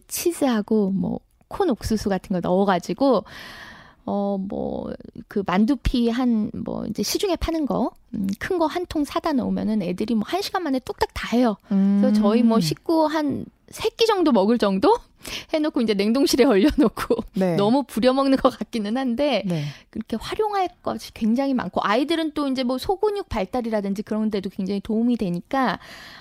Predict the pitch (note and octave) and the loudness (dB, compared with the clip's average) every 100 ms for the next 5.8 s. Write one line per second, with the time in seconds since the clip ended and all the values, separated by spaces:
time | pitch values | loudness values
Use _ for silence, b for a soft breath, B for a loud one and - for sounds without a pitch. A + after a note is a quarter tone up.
0 | - - - - G3+ - G#3 - - A#4 | -14 -10 -10 -8 -8 -8 -6 -8 -4 -4
1 | G#4+ G#4 F#4+ B3+ G#3 G#3 F#3 F#3+ A3+ A3 | -4 -4 -4 -2 0 0 0 0 0 2
2 | G#3+ F#3+ D#3+ - - G3 G3 G#3 C4+ E4 | 0 0 -2 -6 -6 -6 -4 -2 0 0
3 | F4 F4 G#3 G#3+ G3 G3 A#3+ C4 A#3 G#3+ | 0 -2 -4 -6 -6 -4 -4 -2 -2 0
4 | G3 G#3 A3+ A#3 A#3+ - - - F4 D#4+ | 2 2 4 2 0 -2 -2 -2 0 2
5 | C#4 A3+ G3 G3+ A3 A3+ A3 G#3 | 2 0 0 0 2 2 2 -2